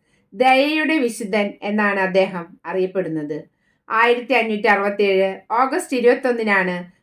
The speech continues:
ഫ്രാൻസിൽ അദ്ദേഹം ജനിച്ചത്. ആയിരത്തി അഞ്ഞൂറ്റി തൊണ്ണൂറ്റി മൂന്നിൽ പുരോഹിതനാകുകയും ആയിരത്തി അറുന്നൂറ്റി രണ്ടിൽ ജൻഫിലെ മെത്രാനായി വിശുദ്ധൻ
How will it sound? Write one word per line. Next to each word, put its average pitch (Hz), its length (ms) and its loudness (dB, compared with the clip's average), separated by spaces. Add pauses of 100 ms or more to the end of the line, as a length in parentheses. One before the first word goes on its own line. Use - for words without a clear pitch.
(160)
ഫ്രാൻസിൽ 226 680 -2
അദ്ദേഹം 202 400 -2
ജനിച്ചത്. 165 560 -2 (400)
ആയിരത്തി 226 340 0
അഞ്ഞൂറ്റി 214 360 -2
തൊണ്ണൂറ്റി 214 480 -2
മൂന്നിൽ 190 440 -2 (100)
പുരോഹിതനാകുകയും 220 1120 0 (360)
ആയിരത്തി 294 440 2
അറുന്നൂറ്റി 240 440 2
രണ്ടിൽ 208 500 0 (240)
ജൻഫിലെ 254 720 2
മെത്രാനായി 220 840 2 (140)
വിശുദ്ധൻ 208 520 -4